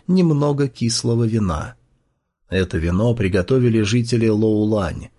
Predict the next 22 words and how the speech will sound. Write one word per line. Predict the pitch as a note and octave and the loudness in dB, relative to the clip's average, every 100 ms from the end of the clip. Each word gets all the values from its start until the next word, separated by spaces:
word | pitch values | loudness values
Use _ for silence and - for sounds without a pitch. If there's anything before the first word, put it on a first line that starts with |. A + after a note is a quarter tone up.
| _ _ | _ _
Ты | - | 0
уже | F#3 D#3 D#3 | 2 2 2
взрослый | C3+ B2 E3+ E3+ - D2 - - - | 2 0 0 -2 -4 -4 -8 -14 -8
и | G3 | -2
можешь | F#3+ F#3+ E3+ D#3+ - | 2 2 2 0 -2
сделать | D3+ C3+ C3+ D#3+ D3+ - | -4 -2 0 0 0 -2
несколько | D3+ D3 C3 - C3+ C3 C3 | -2 -2 -2 -2 -4 -2 -2
глотков». | C3 C3 - - - - - _ _ _ - | 0 -2 -4 -8 -8 -16 -20 _ _ _ -10
Чанген | - E2 E2 F#2 C3+ C#3 | -4 -2 -2 0 0 0
сделал | G#2+ G#2+ C3+ B2 | 0 0 0 0
глоток, | G#2+ F#2+ - C#3 C#3+ - - | 0 -2 -2 -2 -2 -8 -12
но | - F#2 | -2 -2
вкуса | - - E3+ - - - - - | -2 -4 -2 -2 -6 -10 -16 -4
он | F3+ E3+ | 0 2
разобрать | D#3 C#3 C#3 C#3 C#3+ - | 2 0 -2 -2 -4 -4
не | C#3+ | -4
смог, | C3+ - G#2 D#2 - _ _ | -4 -2 -2 -4 -10 _ _
отставив | G2+ - - A#2+ A#2+ A#2 | -6 -4 -4 -2 -2 -2
чарку | - C3 C#3 - D3+ | -4 -2 -2 -2 -2
обратно | D3 B2+ A#2 A2 A2+ | -2 0 0 0 -2
на | G2+ | -2
стол. | G2+ - - D#2 - | -2 -4 -4 -6 -6